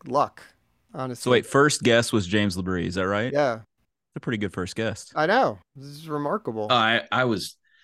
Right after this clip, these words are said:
Speaker 3: I was totally, to know Roy and to know just how we were just always been big fans, to hear him sto-, doing interviews with James LaBrie, Dream Theater guys, it was like,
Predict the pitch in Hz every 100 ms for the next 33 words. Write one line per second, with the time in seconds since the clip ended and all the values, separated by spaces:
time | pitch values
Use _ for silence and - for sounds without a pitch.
0 | _ 135 170 131 - 170 147 127 107 98
1 | _ _ _ _ - 131 123 135 156 151
2 | 104 123 131 113 92 95 - 110 110 110
3 | 101 104 - 113 104 120 117 98 - -
4 | 101 - 95 107 113 101 95 92 - 107
5 | 101 90 78 80 _ _ _ _ 107 95
6 | 120 127 123 110 107 98 - - - 113
7 | 113 117 113 110 95 131 123 104 95 82
8 | 71 80 85 82 - _ - 110 110 92
9 | 87 95 69 135 131 123 85 73 78 62
10 | 55 - - _ 90 87 90 82 87 80